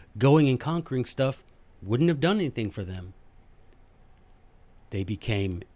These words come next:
independent, virtuous, and temperate. Just calm.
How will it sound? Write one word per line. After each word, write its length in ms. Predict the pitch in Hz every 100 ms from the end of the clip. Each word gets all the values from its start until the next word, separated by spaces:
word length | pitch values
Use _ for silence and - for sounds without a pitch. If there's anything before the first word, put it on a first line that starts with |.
| - - - - _ - - - -
independent, 960 | 123 143 139 - 135 139 147 147 143 - - - - - - - - - -
virtuous, 1200 | - 98 85 131 143 - 143 143 143 139 - - - - - - - - - - - -
and 260 | 107 98 -
temperate. 680 | - 123 127 98 87 - - - _ _ - _ _
Just 160 | - -
calm. 360 | - 139 -